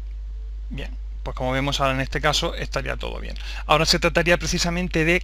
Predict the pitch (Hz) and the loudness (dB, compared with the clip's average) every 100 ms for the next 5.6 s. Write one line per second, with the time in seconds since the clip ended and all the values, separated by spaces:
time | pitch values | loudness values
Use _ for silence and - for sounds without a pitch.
0 | - - 147 135 131 127 139 165 196 - | 0 6 8 8 4 2 4 2 0 -8
1 | - - - 143 131 127 123 147 139 139 | -8 -8 -4 -2 0 0 -2 0 2 4
2 | 135 131 143 160 - 147 151 139 - - | 4 4 4 4 2 0 0 -2 -4 -4
3 | - - - - - 139 135 143 147 151 | -6 -8 -8 -8 -6 -2 0 2 2 0
4 | 139 135 147 143 - 147 147 175 185 151 | 0 0 0 -2 0 2 2 2 0 0
5 | 143 147 175 175 190 | -2 -2 -2 0 -2